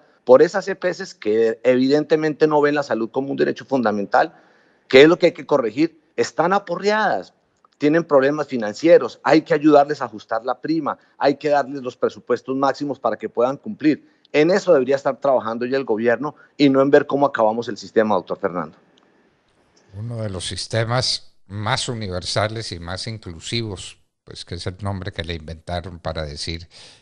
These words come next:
Speaker 2: que prácticamente todos los colombianos tienen acceso al sistema de salud, doctor Aristizábal. Esta es una hazaña sin precedentes, ha sido reconocida, nos decía usted, ¿no?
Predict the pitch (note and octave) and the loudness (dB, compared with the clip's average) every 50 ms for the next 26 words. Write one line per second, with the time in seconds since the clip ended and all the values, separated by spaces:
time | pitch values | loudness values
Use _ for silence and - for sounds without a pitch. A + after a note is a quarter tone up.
0 | _ _ - - E2+ - - G2+ F#2+ - - - G#2+ - D#2+ D#2+ F2 F2 F2 - | _ _ -10 -10 -8 -6 -6 -6 -6 -8 -10 -14 -12 -10 -10 -8 -10 -12 -8 -10
1 | G2+ - - - G#2+ G#2 G2+ G2+ F#2 - D#2+ - - E2 D#2+ D2+ E2+ E2+ F2 F2 | -12 -10 -6 -4 -2 -2 -2 -4 -6 -8 -12 -12 -12 -12 -12 -12 -10 -8 -6 -6
2 | F#2+ F#2+ F2 - - G2+ F#2 F#2+ F2+ F2 E2 - - - E2+ E2 - G#2 F#2+ - | -6 -8 -8 -8 -6 -6 -6 -6 -8 -10 -10 -10 -10 -10 -10 -6 -6 -6 -6 -6
3 | - F2+ - - - F2 E2+ G2 G#2 G2+ E2+ - - D#2+ D#2 F#2 A2+ C#3 D#3 A2+ | -8 -10 -10 -8 -10 -10 -8 -6 -8 -8 -8 -8 -10 -10 -10 -8 -8 -8 -8 -10
4 | - - F#2 F2+ G#2 G#2+ G#2 G#2+ F#2+ - - F2+ E2+ - G#2+ A2+ D3 F3 D3 G#2+ | -10 -10 -10 -8 -6 -6 -8 -8 -10 -10 -12 -12 -10 -6 -6 -4 -4 -6 -6 -8
5 | F2 - - - B2+ - - E3 E3 G3 G3 - - C3+ C3+ C3 B2 A2+ - A2+ | -10 -10 -8 -8 -8 -6 -6 -8 -6 -6 -6 -4 -4 -4 -4 -2 -4 -4 -4 -4
6 | G2+ - - G2 F2+ - - F#2 F2+ A#2 C3+ - - C3 G2 - - - _ - | -6 -6 -6 -8 -6 -6 -4 -4 -2 -4 -4 -4 -6 -8 -8 -8 -10 -16 _ -20
7 | - - _ - - G2+ - - C#3 D3+ E3 D3+ C#3 A2+ G2+ - - G#2 G2+ F#2 | -20 -20 _ -6 -6 -4 -2 0 0 2 2 2 2 0 -6 -4 -2 -4 -2 -4
8 | - - D3 G3 B3+ C3 G2+ F#2 F#2 F2 F#2 F2 - - A#2 A#2+ B2+ - - E3 | -4 -2 -2 -2 -2 -2 -2 -4 -6 -6 -6 -8 -4 -4 -4 -4 -4 -4 -4 -4
9 | G3 F#3+ G2+ - F#3 | -2 -2 -4 -6 -6